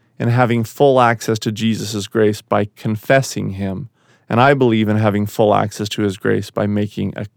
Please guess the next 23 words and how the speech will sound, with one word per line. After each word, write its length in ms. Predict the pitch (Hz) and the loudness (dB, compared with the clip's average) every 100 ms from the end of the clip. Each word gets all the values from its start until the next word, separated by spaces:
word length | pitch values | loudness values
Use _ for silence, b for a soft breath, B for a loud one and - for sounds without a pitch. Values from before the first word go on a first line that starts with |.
| - | -12
covenant 500 | - 101 92 90 95 | -4 -2 -2 -8 -12
with 180 | 107 | -14
him. 240 | - - - _ _ _ _ _ | -14 -16 -18 _ _ _ _ _
And 100 | 143 | 2
that 140 | 202 | 4
really 500 | 156 156 165 147 123 - | 6 6 6 4 0 2
is 500 | 120 117 110 110 110 | 4 6 4 2 -4
the 120 | 113 | -2
difference. 680 | 110 123 - 95 98 - - - | 0 0 0 -6 -6 -14 -20 -12
When 340 | 120 120 120 - | 0 2 0 -2
the 140 | 113 | -2
Lord 480 | 113 135 139 139 - _ _ - | 2 4 4 4 -2 _ _ -6
and 340 | 120 110 110 - | -2 0 -2 -6
when 160 | - 117 | -4 -4
the 80 | 117 | 0
Father 260 | 147 143 | 2 2
and 120 | 120 | 2
the 40 | 113 | 0
Son 220 | - 117 | -2 -2
appeared 420 | 104 - 120 110 | -2 0 0 0
to 100 | 110 | -4
Joseph 360 | 107 107 107 104 | -2 0 0 -4
Smith, 600 | - - 113 101 107 _ | -10 -4 -2 -2 -8 _